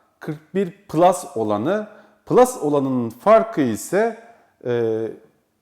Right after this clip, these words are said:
şöyle göstereyim. Portafiltrenin çapıyla ilgili. Bu standart bir seksen iki milimetre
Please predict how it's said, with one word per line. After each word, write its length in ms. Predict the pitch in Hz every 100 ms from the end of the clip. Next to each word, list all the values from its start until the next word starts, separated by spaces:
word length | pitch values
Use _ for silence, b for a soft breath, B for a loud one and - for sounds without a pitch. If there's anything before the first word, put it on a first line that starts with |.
| _ _
şöyle 640 | - - - 196 180 131
göstereyim. 840 | 110 107 104 - 104 101 120 175 208 - _ _ _ _ _ -
Portafiltrenin 920 | 202 214 208 185 190 - 160 180 202 -
çapıyla 500 | 196 190 226 175 120
ilgili. 640 | 110 107 101 127 208 226 B B B B _
Bu 200 | 226 240
standart 680 | - - 208 208 208 226 220
bir 80 | 208
seksen 480 | 208 202 190 202 190
iki 240 | 190 196
milimetre 840 | 196 156 143 135 131 - 208 220